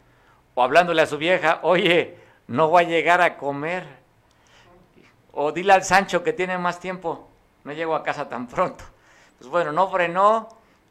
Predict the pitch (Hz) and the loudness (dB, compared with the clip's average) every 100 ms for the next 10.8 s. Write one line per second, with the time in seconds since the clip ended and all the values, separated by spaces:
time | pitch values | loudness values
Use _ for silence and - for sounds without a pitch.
0 | _ 131 131 147 151 135 135 131 120 113 | _ -12 -10 -6 -6 -6 -8 -8 -8 -8
1 | 127 123 113 - _ - 113 117 - 110 | -8 -8 -10 -16 _ -12 -8 -8 -10 -14
2 | 123 104 92 101 107 104 95 117 117 120 | -8 -8 -8 -12 -16 -16 -14 -14 -10 -10
3 | 131 113 _ _ - 135 139 127 135 135 | -10 -16 _ _ -8 -6 -4 -6 -6 -6
4 | 127 113 113 127 120 127 170 175 127 135 | -6 -8 -10 -12 -14 -12 -10 -10 -10 -12
5 | 135 139 - 143 - - _ _ 127 117 | -12 -16 -12 -12 -12 -16 _ _ -6 -4
6 | 113 123 117 - 107 113 113 123 160 - | -6 -6 -8 -8 -10 -10 -10 -12 -14 -14
7 | 104 95 120 - 113 131 123 101 - _ | -14 -12 -14 -14 -16 -18 -16 -16 -18 _
8 | _ _ _ _ 117 113 110 101 - 135 | _ _ _ _ -12 -8 -8 -12 -10 -8
9 | 123 101 95 101 120 117 - 98 107 117 | -8 -10 -10 -12 -8 -8 -8 -12 -14 -14
10 | - 101 95 104 113 113 90 | -16 -16 -12 -8 -8 -8 -12